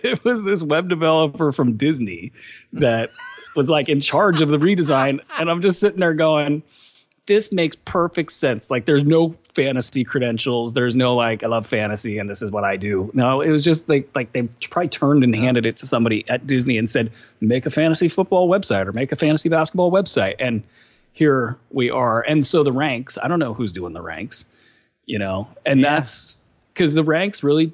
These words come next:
Speaker 1: they, they, they mess with that A D Ps 'cause either people get auto drafted or, you know, people look at the ranks and they form their opinions off that. But it's crazy. Um, I've kinda disregarded those ranks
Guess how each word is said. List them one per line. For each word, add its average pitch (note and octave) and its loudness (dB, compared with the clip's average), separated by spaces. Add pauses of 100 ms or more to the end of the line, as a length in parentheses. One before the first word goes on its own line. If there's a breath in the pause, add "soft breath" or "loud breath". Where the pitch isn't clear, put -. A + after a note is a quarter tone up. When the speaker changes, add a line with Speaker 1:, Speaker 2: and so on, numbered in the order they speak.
(100)
Speaker 1:
they, C#3+ -4
they, B2 -8 (220)
they B2+ -2
mess C#3 0
with C3+ 2
that C3+ -2
A B2+ 2
D A#2+ 0
Ps - -4
'cause A#2 -2
either A#2 -2
people A#2 -2
get A2 0
auto A2 2
drafted A2+ 0
or, G#2+ 2 (580 soft breath)
you A2 -2
know, G2+ 0
people A2+ 0
look A2 0
at - -2
the B2 0
ranks A2 0
and A#2 2
they G#2+ 0
form A2 -4
their G#2 -2
opinions C#3 0
off G2+ 0
that. G2 0
But A2+ 2
it's C#3+ 0
crazy. C3+ 0 (180)
Um, A2+ -2 (920 loud breath)
I've B2+ -2
kinda D#3+ 2
disregarded C#3 0
those D3 0
ranks D3 -4